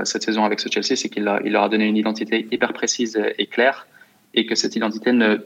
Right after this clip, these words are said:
dépend pas non plus de joueurs particuliers. Et je pense que c'est un point commun qu'on peut faire entre les deux, c'est que aussi bien à City, où il y a eu énormément de rotation, euh, ces, euh, ces dernières années, qu'on a toujours l'impression de voir jouer la, la même équipe, peu importe, euh, qui joue, euh, qui joue devant ou qui joue, qui joue derrière.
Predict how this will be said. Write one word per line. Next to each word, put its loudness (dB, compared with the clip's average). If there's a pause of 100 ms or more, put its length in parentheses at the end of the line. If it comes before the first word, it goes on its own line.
dépend 2
pas 4
non 2
plus -4
de 2
joueurs 0
particuliers. -2
Et 4
je -2
pense -4
que -4
c'est -2
un 0
point -2
commun 0
qu'on -6
peut -12
faire 2
entre -4
les 0
deux, 2
c'est -2
que -10 (460)
aussi 0
bien 2 (120)
à -4
City, 0
où 4
il 6
y 6
a 6
eu 2
énormément 2
de 0
rotation, 0
euh, 0
ces, 0
euh, 0
ces -4
dernières 2
années, 0 (360)
qu'on -2
a 2
toujours 2
l'impression 0
de 0
voir 2
jouer 2
la, 4
la 0
même 2
équipe, -4
peu 2
importe, -2 (400)
euh, 2
qui -4
joue, 4
euh, 4 (180)
qui 0
joue 2
devant 4
ou 2
qui -2
joue, 0
qui -6
joue 0
derrière. 0